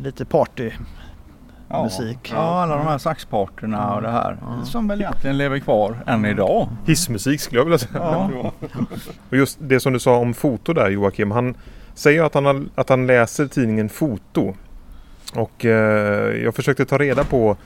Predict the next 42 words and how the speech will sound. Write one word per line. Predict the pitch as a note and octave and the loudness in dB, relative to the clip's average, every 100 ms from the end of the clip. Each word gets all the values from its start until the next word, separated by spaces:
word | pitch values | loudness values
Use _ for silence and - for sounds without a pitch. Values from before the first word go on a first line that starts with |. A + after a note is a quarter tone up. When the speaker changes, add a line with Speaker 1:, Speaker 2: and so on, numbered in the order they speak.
| - - - - | -20 -20 -20 -4
Speaker 3:
sommarnumret | - C#3+ G#2 G#2+ C#3 D#3 D3+ | 2 2 4 4 4 4 4
där, | G#2+ G2 | 4 2
försökte | A#2 B2 | 0 0
leta | A#2 C3+ | -2 -2
upp | D3+ - | -4 -4
det | A2 | -2
av | G2+ | -2
tidningen | F#2+ G#2+ G2+ G2 | 0 0 0 -4
Foto | G#2 F#2+ | -6 -6
nittonhundrasjuttiofem, | G#2+ G#2 G2 F#2 F#2+ - G2+ F#2 F#2 | -6 -4 -6 -6 -10 -6 -6 -4 -4
men | G#2 | -4
jag | G#2+ | -4
hittade | A2+ - - A2+ | -6 -8 -6 -6
det | A2+ | -4
tyvärr | B2 A2 G#2 C#3 | -4 -2 -2 -4
inte. | A2+ F#2 - A#2 | -4 -4 -4 0
Jag | A#2 | 0
hittade | C3 C3 C3+ | 0 -2 -2
vårnumren | D3+ C3 G#2 C3+ D#3+ A2+ G2+ | 0 2 2 2 2 2 0
gjorde | F#2+ F#2 | 0 -2
jag, | F#2+ | -2
men | A2+ | -2
inte | B2 G#2+ B2 A#2 - - - - - | -2 -2 0 0 0 -14 -20 -20 -8
sommarnumret. | - G#2+ F#2 A#2 A2 F2+ | 0 0 2 0 0 -2
Så | G#2+ | -4
vi | A#2 | -4
får, | C#3+ B2+ B2+ B2 | 0 0 2 4
eh, | B2+ B2 B2 B2 B2 | 4 4 4 2 -2
vi | B2+ A#2+ | -4 0
får | D3 | 2
leva | D#3 B2+ C3 | 4 6 4
i | D3 | 4
ovisshet | E3+ C3+ B2+ - F3 E3 - | 2 2 0 0 -2 2 4
här | G2 | 4
om | G2+ A2+ G#2+ | 4 0 4
vad | C3 C#3+ | 4 6
han | C#3 C3 | 4 2
läste | C#3 G#2 - | 2 0 -2
om | C3+ | -2
i | A2 | 0
tidningen | A#2 G#2 G#2+ | 0 0 -2
Foto | A#2 G2 - F#2+ | -2 -4 -4 -4